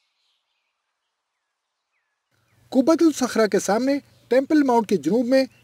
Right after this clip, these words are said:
ये सुरमई गुंबद वाली इमारत मस्जिद अक्सा की है। अलबत्ता मुसलमान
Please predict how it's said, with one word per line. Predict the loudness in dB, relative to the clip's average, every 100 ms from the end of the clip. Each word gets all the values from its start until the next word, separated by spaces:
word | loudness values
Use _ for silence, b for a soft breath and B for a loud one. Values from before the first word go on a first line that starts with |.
| _
ये | -2
सुरमई | 0 0 2 2
गुंबद | 2 2 2 2
वाली | 2 2
इमारत | 2 2 0 b b -2
मस्जिद | -2 2 0
अक्सा | 0 0 -2
की | 0 -2
है। | -2 -6 -16 _ _ _ _ _ _ -6
अलबत्ता | -2 0 2 2
मुसलमान | 2 0 2 2 0